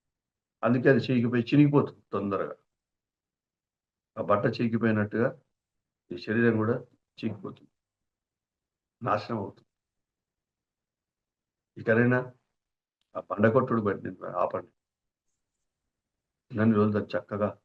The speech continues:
పోషణ చేయండి. ఆ వస్త్రాన్ని, వస్త్రం అనే ఆ దేహాన్ని చక్కగా సర్వీస్ ఇస్తుంది.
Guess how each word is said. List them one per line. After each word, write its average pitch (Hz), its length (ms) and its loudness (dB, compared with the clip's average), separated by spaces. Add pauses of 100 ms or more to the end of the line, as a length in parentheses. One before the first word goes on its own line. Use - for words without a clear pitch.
(220)
పోషణ 104 240 -2
చేయండి. 101 420 -6 (160)
ఆ 85 140 -16
వస్త్రాన్ని, 85 460 -10 (1200)
వస్త్రం 107 320 -2
అనే 95 200 -2
ఆ 82 100 -2 (120)
దేహాన్ని 90 400 -10 (1800)
చక్కగా 107 300 -2
సర్వీస్ 87 380 -6
ఇస్తుంది. - 300 -20